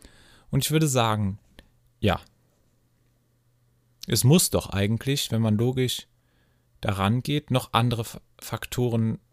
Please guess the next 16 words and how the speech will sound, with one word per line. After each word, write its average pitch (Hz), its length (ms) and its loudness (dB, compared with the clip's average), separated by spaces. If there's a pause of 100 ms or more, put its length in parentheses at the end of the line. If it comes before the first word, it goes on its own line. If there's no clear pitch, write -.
(160)
damit 107 300 0
hineinspielen 92 840 -4 (1500)
als 107 200 2
die 104 100 -2
Geschw-, - 460 -2 (140)
nur 110 160 2
die 101 100 -4
Geschwindigkeit. 92 880 -4
Weil, 98 400 0 (1040)
wenn 127 260 0
wir 131 120 2
mal 127 160 2
überlegen, 113 520 0
Abfolge 151 500 0
von 127 280 -2
Prozessen, - 840 -4